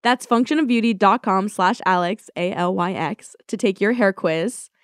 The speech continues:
and save twenty-five percent on your first order. There is a certain confidence that comes with a fresh shave, an aura. We call this B G E, Big Groomed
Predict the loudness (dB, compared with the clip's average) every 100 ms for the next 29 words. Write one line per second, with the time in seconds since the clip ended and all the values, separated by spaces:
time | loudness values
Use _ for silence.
0 | _ _ -2 0 0 0 -2 -2 2 2
1 | 2 0 0 0 0 -2 0 0 -2 -4
2 | -6 -8 -6 -6 -6 -12 -16 -20 _ -2
3 | 0 2 2 0 0 0 2 2 0 0
4 | 2 2 2 -2 -2 -6 -4 -2 2 2
5 | 2 0 0 0 2 2 0 -8 -18 -8
6 | 2 4 4 2 -4 _ _ -4 -2 -2
7 | 0 4 6 4 0 -6 -12 _ _ _
8 | -2 0 4 4 4 2 0 -2 0 0
9 | -2 -2 0 2 0 0 2 2 -2 _
10 | _ 6 6 4 0 2 2 -2